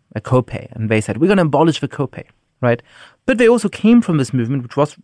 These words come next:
recognizably populist and, and, and which did attack basic norms of democracy in certain ways. And once they got into power, they essentially dismantled independent institutions, made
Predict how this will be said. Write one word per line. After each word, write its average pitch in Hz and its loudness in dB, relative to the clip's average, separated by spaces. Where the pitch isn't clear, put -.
recognizably 113 -2
populist 120 -4
and, 107 -4
and, 110 -4
and 107 -2
which 104 -8
did 117 2
attack 131 -4
basic 123 -2
norms 113 -2
of 117 -8
democracy 110 -4
in 101 -8
certain 113 -8
ways. 101 -8
And 180 0
once 185 2
they 147 -4
got 156 0
into 147 -6
power, 247 -4
they 170 0
essentially 143 -4
dismantled 165 -4
independent 127 -2
institutions, - -8
made 127 0